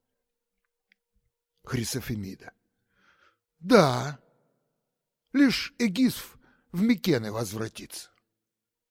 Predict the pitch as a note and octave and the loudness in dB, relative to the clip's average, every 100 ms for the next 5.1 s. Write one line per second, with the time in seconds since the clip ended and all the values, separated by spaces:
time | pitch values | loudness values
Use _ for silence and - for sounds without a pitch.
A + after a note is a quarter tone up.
0 | _ _ _ _ _ _ _ _ _ - | _ _ _ _ _ _ _ _ _ -6
1 | C3 A2 - - - - _ _ _ _ | -4 -4 -8 -20 -20 -20 _ _ _ _
2 | _ _ _ _ _ _ _ - F#3 - | _ _ _ _ _ _ _ -4 -2 -2
3 | F3+ C3+ A#2+ C3 - _ _ - B2+ C#3+ | -2 -2 -2 -4 -6 _ _ -8 -6 -2
4 | E3 - F3+ C#3 A2+ A#2 - B2 A#2 - | -2 0 0 0 -4 -12 -14 -12 -12 -12